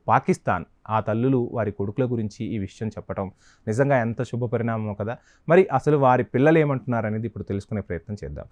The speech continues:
స్వర్ణం గెలిచిన తర్వాత అర్షద్ నదీమ్, "నేను నా మొదటిసారి రెండు వేల పదహారులో గౌహటిలో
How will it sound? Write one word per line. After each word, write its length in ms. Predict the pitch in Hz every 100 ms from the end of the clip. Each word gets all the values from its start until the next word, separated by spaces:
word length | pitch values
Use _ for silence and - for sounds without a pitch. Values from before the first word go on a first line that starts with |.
| _ _
స్వర్ణం 380 | - 143 170 202
గెలిచిన 280 | 185 160 147
తర్వాత 380 | 139 120 107 135
అర్షద్ 500 | 151 101 107 143 127
నదీమ్, 320 | 107 110 127 - 120
"నేను 280 | 123 143
నా 160 | 139 120
మొదటిసారి 680 | 104 104 113 151 160 143 135
రెండు 220 | 113 110
వేల 180 | 123 120
పదహారులో 640 | - 104 107 104 104 131 107
గౌహటిలో 680 | 104 107 131 123 120 107